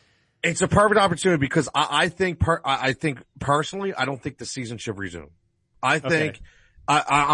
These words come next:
Speaker 1: honestly, I think just wh-, why try to fit it in? Just do what you need to do. You know, get focused on the draft, get focused on next year, let the players rest up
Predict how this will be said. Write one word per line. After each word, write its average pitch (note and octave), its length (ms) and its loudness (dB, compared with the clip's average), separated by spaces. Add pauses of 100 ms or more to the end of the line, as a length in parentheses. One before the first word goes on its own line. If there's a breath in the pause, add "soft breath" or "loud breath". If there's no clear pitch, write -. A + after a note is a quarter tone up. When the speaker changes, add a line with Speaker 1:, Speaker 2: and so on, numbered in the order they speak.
Speaker 1:
honestly, C#3+ 280 0
I C3 140 2
think D3+ 280 0
just G3 200 -4
wh-, E3 300 0
why F#3+ 260 4
try G#3+ 260 2
to F3 80 -2
fit D#3 260 -2
it C3 100 -4
in? A2+ 320 -4 (300 soft breath)
Just - 380 2 (640)
do A3+ 140 2
what B3+ 180 -2
you A3+ 60 -8
need G#3 140 -4
to E3 60 -8
do. C#3 400 0
You C#3 80 -6
know, B2 220 0 (260)
get - 260 -4
focused D#3+ 360 -2
on F3+ 80 -8
the F3 80 -8
draft, G#2+ 520 -2 (300 soft breath)
get C3+ 180 -2
focused F3 420 0
on D#3+ 260 -2
next C3 340 -2
year, F#2+ 400 -8 (220 soft breath)
let C#3+ 160 0
the G3 80 -6
players F3 420 -2
rest C3 360 -2
up A2 240 -6